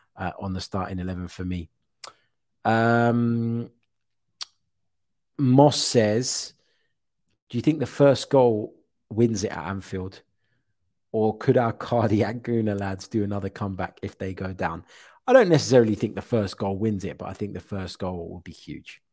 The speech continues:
I think it would be huge. Um,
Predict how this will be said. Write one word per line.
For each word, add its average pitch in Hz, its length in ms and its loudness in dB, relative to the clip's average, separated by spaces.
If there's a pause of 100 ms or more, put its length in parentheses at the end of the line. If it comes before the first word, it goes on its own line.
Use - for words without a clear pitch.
(120)
I 87 60 -14
think 85 160 -14
it - 80 -20
would 85 140 -16
be 80 80 -16
huge. - 400 -18 (840)
Um, 120 580 -2